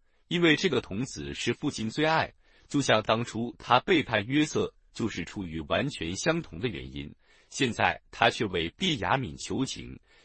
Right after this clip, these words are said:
以自己的生命站出来作为替代。”犹大的悔改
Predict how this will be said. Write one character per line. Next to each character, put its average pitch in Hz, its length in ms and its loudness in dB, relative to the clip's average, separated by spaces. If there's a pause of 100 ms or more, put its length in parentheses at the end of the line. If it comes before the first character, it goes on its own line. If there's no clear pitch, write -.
以 220 180 0
自 208 220 -4
己 - 100 -8
的 - 160 -6
生 170 240 -2
命 180 220 -4 (160)
站 110 200 4
出 - 160 -12
来 64 280 -8
作 - 160 -6
为 64 160 -10
替 - 260 -8
代。” - 220 -14 (880)
犹 143 180 4
大 175 180 6
的 110 140 6
悔 139 200 0
改 71 380 -6